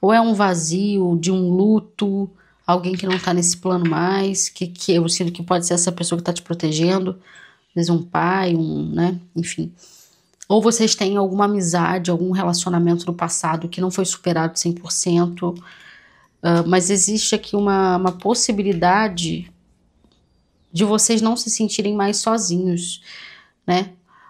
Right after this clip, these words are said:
Um relacionamento novo, um trabalho, uma forma de trabalhar.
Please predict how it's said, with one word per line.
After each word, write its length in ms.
Um 80
relacionamento 720
novo, 240
um 40
trabalho, 680
uma 140
forma 360
de 140
trabalhar. 640